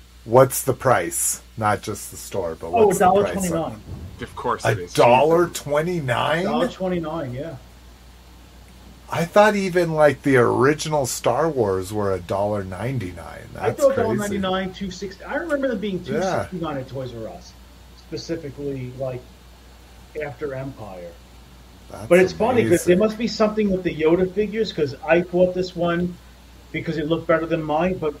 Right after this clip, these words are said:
Speaker 2: this one, the bubble's a little dinged, and it graded a sixty, and mine's a sixty also, but,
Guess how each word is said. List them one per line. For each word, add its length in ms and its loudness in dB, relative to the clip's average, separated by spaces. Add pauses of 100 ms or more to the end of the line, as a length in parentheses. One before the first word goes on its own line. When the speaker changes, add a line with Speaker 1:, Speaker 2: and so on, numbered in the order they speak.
Speaker 2:
this 180 2
one, 180 0
the 100 0
bubble's 440 0
a 80 -4
little 300 -4
dinged, 460 -2 (440)
and 220 0
it 80 0 (100)
graded 420 2
a 120 0
sixty, 760 -8 (440)
and 120 -4
mine's 300 0
a 60 -8
sixty 440 -8
also, 440 0
but, 340 0